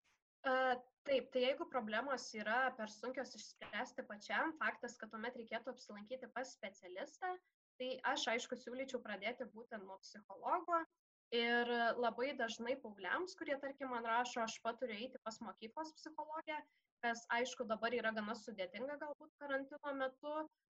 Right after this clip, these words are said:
tačiau aš pati pradėjau būtent nuo jos, kai tiesiog nežinojau, kur eiti ir ką man čia dabar daryti.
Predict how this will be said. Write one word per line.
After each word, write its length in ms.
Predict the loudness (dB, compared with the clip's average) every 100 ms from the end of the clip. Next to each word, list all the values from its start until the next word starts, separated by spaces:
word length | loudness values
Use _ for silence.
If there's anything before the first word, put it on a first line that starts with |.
| -6
tačiau 480 | -6 0 6 8 8
aš 240 | 6 2 0
pati 300 | -4 -4 -6
pradėjau 540 | -4 -2 0 0 0
būtent 400 | -6 -10 -8 -8
nuo 140 | -8 -6
jos, 400 | -2 2 2 0
kai 160 | -10 -8
tiesiog 340 | -4 0 0
nežinojau, 480 | 0 -2 0 0 0
kur 160 | -4 -6
eiti 400 | -2 -2 -2 -10
ir 80 | 0
ką 160 | 0
man 160 | 2 -2
čia 160 | -4
dabar 240 | -2 -2 -2
daryti. 540 | -4 -4 -4 -4 -6